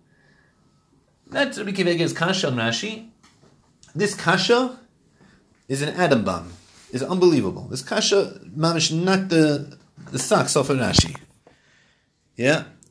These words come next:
So now, comes along Rabbi Akiva Eiger in Chidushim, in, uh, and he says as follows. He says, "You know what? With, if it wasn't for Rashi, I'm not gonna read it inside because I want, uh, I don't wanna lose time here. I wanna make sure we have time for everything."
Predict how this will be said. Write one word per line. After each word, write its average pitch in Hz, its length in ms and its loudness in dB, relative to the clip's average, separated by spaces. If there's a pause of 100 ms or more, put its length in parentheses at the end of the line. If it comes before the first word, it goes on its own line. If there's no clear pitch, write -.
So - 140 -4
now, 151 300 8
comes 180 300 -2
along 185 160 6
Rabbi 147 120 4
Akiva 104 260 2
Eiger 147 360 2 (580)
in 113 100 -6
Chidushim, 117 680 2 (440)
in, 107 160 -4
uh, 104 460 0 (1500)
and 110 100 0
he 117 60 8
says 147 200 4
as 123 120 0
follows. 90 440 4
He 104 80 -6
says, 123 220 0
"You 131 60 0
know 156 100 0
what? 185 180 2
With, 113 120 -4
if 135 200 0
it - 0 -
wasn't 190 240 4
for 147 120 0
Rashi, 110 320 2
I'm 139 60 -2
not 170 120 2
gonna 131 140 0
read 135 100 2
it 127 60 2
inside 104 520 2
because 98 320 0
I 104 60 0
want, 107 380 -2
uh, 101 80 2
I 101 100 2
don't 113 100 0
wanna 120 140 0
lose 107 520 -4
time 110 280 0
here. 85 260 -4 (1000)
I 90 40 -6
wanna 104 160 -2
make 110 120 -2
sure - 140 -4
we 107 40 0
have 95 120 -2
time 104 180 -2
for 98 100 -4
everything." 95 560 -4